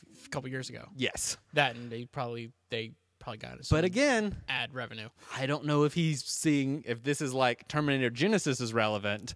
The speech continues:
Speaker 1: Right.
Speaker 2: or if it's like, "Man, oh man, in nineteen ninety-one, this movie came out and I'm still not over it."
Speaker 1: Yeah.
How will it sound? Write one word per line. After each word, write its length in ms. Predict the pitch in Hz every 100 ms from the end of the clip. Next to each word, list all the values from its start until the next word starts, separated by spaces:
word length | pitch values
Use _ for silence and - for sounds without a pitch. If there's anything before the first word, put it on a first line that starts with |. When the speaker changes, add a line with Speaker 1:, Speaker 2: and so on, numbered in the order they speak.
| -
Speaker 1:
Right. 200 | 135 113
Speaker 2:
or 280 | 135 135 131
if 140 | 120
it's 200 | 123 113
like, 340 | 131 117 - -
"Man, 540 | 107 143 151 143 135
oh 120 | 135
man, 280 | 135 160 135
in 100 | 120
nineteen 300 | 127 143 147
ninety-one, 540 | 143 131 127 170 143 127
this 180 | 131
movie 240 | 151 160 131
came 200 | 120 113
out 200 | 110 98
and 100 | 107
I'm 120 | 123
still 360 | - - 120 117
not 180 | 110
over 300 | 123 120 98
it." 260 | - - 143
Speaker 1:
Yeah. 220 | 123 101